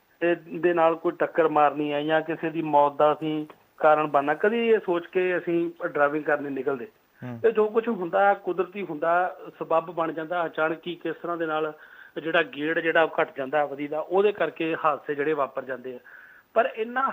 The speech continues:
Speaker 1: ਹਾਦਸਿਆਂ ਦੀ ਜਿਹੜੀ ਰੋਡ ਦੇ ਉੱਪਰ ਜਿਹੜੇ ਹਾਦਸੇ ਵਾਪਰਦੇ ਆ, ਉਹ ਇੰਨੀ ਸਖਤ ਸਜ਼ਾ ਜਿਹੜੀ ਹੁੰਦੀ ਆ, ਉਹ ਖਾਸ ਕਰ ਅਮਰੀਕਾ, ਕੈਨੇਡਾ ਵਰਗੇ ਮੁਲਕਾਂ ਦੇ ਵਿੱਚ ਜਿਹੜੀ ਹੁਣ ਵੈਸੇ ਹੀ ਪੰਜਾਬੀਆਂ ਦੇ ਖਿਲਾਫ ਜਿਹੜੀ ਇਹ ਨਫ਼ਰਤ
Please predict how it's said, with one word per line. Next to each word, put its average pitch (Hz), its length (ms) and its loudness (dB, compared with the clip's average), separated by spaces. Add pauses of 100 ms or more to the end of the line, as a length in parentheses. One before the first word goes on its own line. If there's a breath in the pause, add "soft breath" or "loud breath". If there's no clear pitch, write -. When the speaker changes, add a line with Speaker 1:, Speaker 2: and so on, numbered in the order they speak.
Speaker 1:
ਹਾਦਸਿਆਂ 190 400 -4
ਦੀ 202 160 -10
ਜਿਹੜੀ 190 280 -6
ਰੋਡ 160 260 -6
ਦੇ 196 80 0
ਉੱਪਰ 196 200 -6
ਜਿਹੜੇ 185 220 -6
ਹਾਦਸੇ 165 380 -2
ਵਾਪਰਦੇ 147 560 -4
ਆ, 147 120 -6 (440 loud breath)
ਉਹ 214 160 0
ਇੰਨੀ 214 180 -6
ਸਖਤ - 500 -8
ਸਜ਼ਾ 190 140 0
ਜਿਹੜੀ 190 220 -6
ਹੁੰਦੀ 165 360 -6
ਆ, 170 320 -2
ਉਹ 190 420 0 (180)
ਖਾਸ 151 200 2 (100)
ਕਰ 175 200 2
ਅਮਰੀਕਾ, 156 520 -2
ਕੈਨੇਡਾ 156 360 -2
ਵਰਗੇ 156 260 -4
ਮੁਲਕਾਂ 151 340 -6
ਦੇ 156 100 -4
ਵਿੱਚ 151 200 -6
ਜਿਹੜੀ 160 200 -8
ਹੁਣ 165 160 -8
ਵੈਸੇ 175 300 -2
ਹੀ 233 60 -2
ਪੰਜਾਬੀਆਂ 190 440 -4
ਦੇ 190 80 -4
ਖਿਲਾਫ 175 320 -4
ਜਿਹੜੀ 180 160 -6
ਇਹ 180 60 -2
ਨਫ਼ਰਤ 175 440 -4